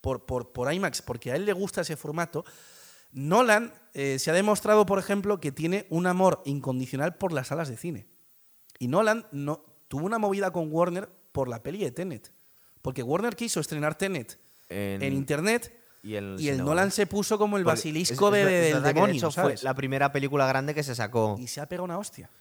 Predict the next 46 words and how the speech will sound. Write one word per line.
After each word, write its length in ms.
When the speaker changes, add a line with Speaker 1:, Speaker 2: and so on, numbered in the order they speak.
Speaker 1:
Y 60
se 100
ha 80
pegado 180
una 100
Speaker 2:
Bueno, 60
Speaker 1:
hostia, 180
Speaker 2:
yo 40
creo 120
que 60
Speaker 1:
porque 100
Speaker 2:
se 100
Speaker 1:
no 60
ha 20
ido 60
Speaker 2:
pegó 80
Speaker 1:
tanta 200
Speaker 2:
por 80
Speaker 1:
gente 200
a 20
ver, 180
a 120
verla 160
al 40
cine. 220
Pero 140
lo 20
que 80
te 60
iba 80
a 20
decir, 180
que 80
es 60
que 100
ya 100
no 100
solo 180
es 120
eso, 240
es 100
que 140
Speaker 2:
Si 40
hubiera 220
sido 220
mejor. 360